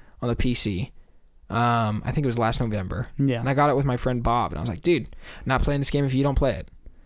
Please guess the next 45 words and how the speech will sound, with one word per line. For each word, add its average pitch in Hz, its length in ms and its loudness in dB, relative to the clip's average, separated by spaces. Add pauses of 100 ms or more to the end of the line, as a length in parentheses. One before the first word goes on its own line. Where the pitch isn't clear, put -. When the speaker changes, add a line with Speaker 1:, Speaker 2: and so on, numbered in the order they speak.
(300)
Speaker 1:
And 127 120 0
he 151 180 2
saw 127 200 4
right 110 240 0
through 107 160 0
it 76 60 -2
right 92 180 -4
from 101 140 -6
the 95 40 -6
beginning. 85 200 -6
He 135 60 0
was 123 80 0
like, 107 120 -4
"Dude, 135 140 -2
this 185 120 2
game 185 160 0
sucks. - 520 -2
This - 480 0
game 269 160 4
is 127 100 4
boring." 127 640 2 (240)
We 147 80 2
Speaker 2:
Yeah. 147 60 2
Speaker 1:
got 247 260 2
to, 208 120 4
like, 170 240 4
three 196 400 2
missions 185 320 4
out 151 180 0
from 156 120 2
the 135 120 2
end. 127 100 2
I - 40 2
was 123 80 0
like, 127 180 -2
"Ah, 180 160 4
just 170 160 0
wait 185 180 2
for 185 80 2
the 160 120 4
end 143 140 2
game. 123 180 0
It - 20 -6
gets 139 200 -2
better." 120 300 -2